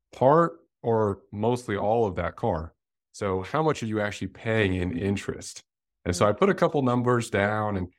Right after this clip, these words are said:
the nice thing is you can play with this too. You can go to something like bankrate dot com or some other car calculator. And so there's a bunch online. Just play with it a little bit.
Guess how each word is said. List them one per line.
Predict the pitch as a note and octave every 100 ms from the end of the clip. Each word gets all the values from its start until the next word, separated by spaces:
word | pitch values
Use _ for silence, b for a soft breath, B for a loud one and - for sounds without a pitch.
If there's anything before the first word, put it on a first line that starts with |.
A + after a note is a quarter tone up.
| _
the | A#2+
nice | D#3+ D#3+
thing | D#3+
is | A2
you | A2
can | A2+ F#2+
play | G2 G2
with | G2
this | F#2+ -
too. | - F2 E2
You | D#2+
can | F2+
go | G2
to | G2
something | G#2 F#2+ F#2+
like | F2+ - _ -
bankrate | G#2 G#2+ A2 G2+ G2
dot | G#2 G2 -
com | F#2 F2+ F2+ F2+ F2+
or | E2+ D#2+ - _
some | - C3 A#2
other | A2
car | G#2 - G2+ G2+
calculator. | G2 - F#2 F2+ F#2 F2+ F2+ F2+ F2
And | F2+
so | -
there's | F#2
a | B2+
bunch | C#3 A2+
online. | G2+ F2 E2+ E2+ E2+
Just | B2+ -
play | - C3
with | G#2 F2+
it | D#2+
a |
little | E2
bit. | D2+ E2